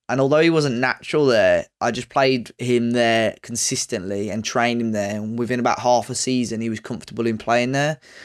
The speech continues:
um, and turned out to be, throughout the majority of that series, my, my best left winger then. Um, and he had no sort of comfortability there, uh, or suitability there at all when we first started. So that was, that was quite good. That was probably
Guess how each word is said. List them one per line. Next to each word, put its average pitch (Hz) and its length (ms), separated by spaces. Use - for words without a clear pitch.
um, 117 400
and 120 140
turned 127 300
out 113 260
to 127 100
be, 117 400
throughout 120 480
the 120 80
majority 117 500
of 117 60
that - 160
series, 113 400
my, 117 280
my 127 100
best 113 320
left 113 240
winger 127 280
then. 98 280
Um, 110 420
and 127 280
he 139 80
had 143 160
no 147 320
sort 120 220
of - 100
comfortability 127 680
there, 113 420
uh, 95 240
or 113 280
suitability 117 640
there 113 240
at 107 160
all 123 160
when 131 160
we 127 60
first 110 280
started. 98 380
So - 100
that 156 140
was, 139 180
that 151 200
was 127 120
quite 117 220
good. 107 120
That 117 100
was 123 100
probably 123 380